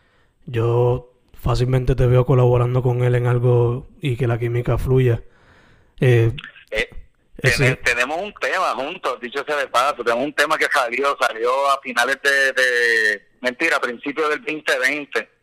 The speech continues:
Speaker 1: Mm.
Speaker 2: Se llama Bomba por Estallar. Y tenemos, y
Speaker 1: Ah, sí,
Speaker 2: no,
Speaker 1: sí, sí,
Speaker 2: ¿verdad?
Speaker 1: sí.
Speaker 2: No, no voy a, no voy a tirar tan, o sea, no voy a, no puedo dar todos los detalles,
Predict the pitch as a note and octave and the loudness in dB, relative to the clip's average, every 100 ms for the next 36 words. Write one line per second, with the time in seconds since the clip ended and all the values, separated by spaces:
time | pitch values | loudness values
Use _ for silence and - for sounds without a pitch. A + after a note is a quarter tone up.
0 | _ C#3 B2+ B2 A2 G#2+ B2 A#2+ C3+ D3+ | _ -14 -12 -12 -16 -8 -4 -2 -2 0
1 | C#3+ C3+ B2+ B2 C3+ D3 D3+ D3+ D3 D3+ | 0 2 0 -2 -4 -4 -4 -6 -4 -4
2 | A#2+ B2+ B2+ B2 _ _ _ _ _ - | -4 -4 -6 -8 _ _ _ _ _ -10
3 | C#3+ C#3+ C3 D3 D3+ D#3+ D3+ D3+ D3 B2+ | -4 0 0 -2 -4 -4 -2 0 0 -4
4 | _ - C#3 C3 D3 C3 C3+ C#3+ A#2+ B2+ | _ -16 -8 -4 -4 -2 0 0 0 0
5 | D#3 C#3+ B2+ - - _ _ C#3+ D3 D#3+ | 0 -2 -4 -6 -20 _ _ -6 0 0
6 | C#3+ C3+ D3 D#3+ D#3+ D3+ D#3 D#3+ D3+ D3 | 0 0 0 2 0 0 -2 0 0 -2
7 | D3 C3+ _ - D3+ D3 C#3 D3 D3 D3+ | -6 -18 _ -12 -4 -2 0 0 0 -2
8 | C#3+ D#3 D#3+ E3 E3+ E3+ E3 D3+ D#3+ | -2 -2 -2 0 0 2 0 2 0